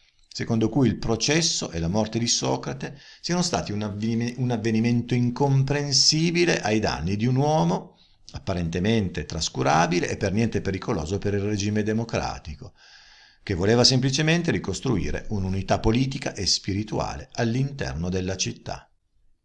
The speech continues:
Il processo. Il processo si tiene nel trecentonovantanove avanti Cristo davanti a una giuria di cinquecentouno cittadini di Atene.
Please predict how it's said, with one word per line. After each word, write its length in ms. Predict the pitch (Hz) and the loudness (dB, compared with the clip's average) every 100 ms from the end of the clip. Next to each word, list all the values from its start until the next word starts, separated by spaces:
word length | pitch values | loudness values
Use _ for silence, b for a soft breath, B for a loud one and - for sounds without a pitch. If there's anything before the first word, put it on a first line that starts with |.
| _ _ _ _ _ _ | _ _ _ _ _ _
Il 140 | - 131 | 0 4
processo. 640 | 127 - - - - - _ _ _ _ _ _ b b | 2 2 -2 -2 -4 -6 _ _ _ _ _ _ b b
Il 100 | 139 | 2
processo 640 | 139 165 185 196 - 180 - | 4 6 6 6 4 0 -2
si 180 | - 156 | -2 -2
tiene 260 | - 80 85 | 0 0 0
nel 220 | 92 - | -2 -2
trecentonovantanove 1080 | - 107 170 170 147 95 92 90 98 117 101 | -2 2 2 2 0 0 -2 -2 2 2 2
avanti 320 | 82 82 - | 0 -4 -4
Cristo 460 | 151 156 165 165 | 0 2 2 2
davanti 420 | 139 107 78 78 98 | 2 2 0 -2 -2
a 80 | |
una 240 | 95 104 107 | 0 0 0
giuria 460 | 107 117 131 143 | 0 0 2 0
di 120 | 104 - | 0 0
cinquecentouno 1160 | - 110 107 117 - 151 160 - 92 98 87 | 0 -2 -2 0 0 0 -2 -2 -2 -2 -2
cittadini 580 | - 87 - 87 69 80 | -4 -4 -4 -2 -2 -2
di 160 | 85 104 | 0 -2
Atene. 540 | - 80 64 64 | -2 -6 -6 -12